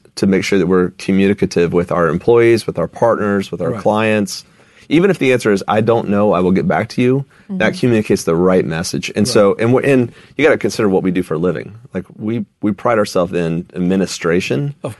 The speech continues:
Speaker 2: course.
Speaker 1: So
Speaker 3: Have to
Speaker 1: if
Speaker 3: be
Speaker 2: Super important.
Speaker 3: responsive.
Speaker 1: like,
Speaker 3: Yeah.
Speaker 1: to, to lead
Speaker 2: Yeah.
Speaker 1: this thing, we have to be responsive.
Speaker 2: That's right.
Speaker 1: And because, and what we, we have compliments come to us like, "Oh my gosh, you guys are so responsive as a company."
Speaker 2: Yeah.
Speaker 3: Yeah.
Speaker 1: It's 'cause we have chosen to be that way
Speaker 2: Yeah.
Speaker 1: because we know what's
Speaker 2: Yeah.
Speaker 1: at stake.
Speaker 2: Yeah.
Speaker 3: Here's the deal with email.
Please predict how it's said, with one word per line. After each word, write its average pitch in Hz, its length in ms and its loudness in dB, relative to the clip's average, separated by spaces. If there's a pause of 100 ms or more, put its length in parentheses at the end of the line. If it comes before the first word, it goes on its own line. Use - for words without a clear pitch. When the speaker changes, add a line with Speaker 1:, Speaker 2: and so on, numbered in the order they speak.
Speaker 2:
course. - 340 -8
Speaker 1:
So 123 200 4
Speaker 3:
Have 110 120 2
to - 60 -8
Speaker 1:
if 110 100 0
Speaker 3:
be - 60 -2
Speaker 2:
Super 185 240 -2
important. 170 200 -4
Speaker 3:
responsive. 185 420 -4
Speaker 1:
like, 113 160 4
Speaker 3:
Yeah. 117 100 -2
Speaker 1:
to, 123 200 2
to - 180 -2
lead 120 280 2
Speaker 2:
Yeah. 123 60 -2
Speaker 1:
this 104 160 0
thing, 98 300 2
we 135 140 4
have 113 200 -2
to 101 80 0
be 87 100 0
responsive. 78 600 -4
Speaker 2:
That's 135 180 -8
right. 113 80 -10
Speaker 1:
And 98 80 -4
because, 92 340 -2
and 110 240 0
what 117 140 4
we, 117 140 2
we 117 280 -2
have 117 260 0
compliments 110 600 -2
come 101 160 -4
to 90 80 2
us 85 140 -4
like, 80 160 -4
"Oh 107 120 -4
my 107 120 -2
gosh, 87 260 -4
you 107 60 -6
guys 87 180 -4
are 85 40 -12
so - 260 -2
responsive 92 480 -2
as 78 100 -4
a 73 60 -6
company." 120 480 -6
Speaker 2:
Yeah. 131 160 -8
Speaker 3:
Yeah. 175 140 -16 (240)
Speaker 1:
It's - 100 -16
'cause - 240 -2
we 101 600 -2
have 85 140 -2
chosen 82 360 -2
to 76 40 -4
be 73 120 -2
that 87 180 -4
way 80 160 0
Speaker 2:
Yeah. 82 60 -2
Speaker 1:
because 85 200 -2
we 90 100 2
know 92 120 4
what's 85 140 0
Speaker 2:
Yeah. - 40 -6
Speaker 1:
at - 60 -8
stake. - 380 -4 (100)
Speaker 2:
Yeah. 107 240 -14
Speaker 3:
Here's 294 240 -8
the 277 100 -6
deal 180 240 -4
with 165 140 -8
email. 156 480 -12